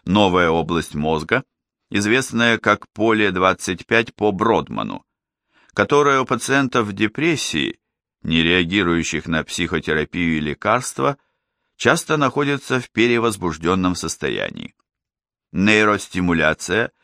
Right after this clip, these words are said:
приносит таким пациентам, страдавшим годами,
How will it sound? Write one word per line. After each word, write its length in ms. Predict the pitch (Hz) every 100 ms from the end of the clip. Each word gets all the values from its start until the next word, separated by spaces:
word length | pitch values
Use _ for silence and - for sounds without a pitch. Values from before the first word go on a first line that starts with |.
| _ _ _ _
приносит 500 | - 110 143 170 147
таким 360 | 135 123 135 127
пациентам, 640 | 110 - 120 147 151 147 - _ _
страдавшим 760 | - - 87 87 85 - 87 85
годами, 600 | 82 80 90 90 90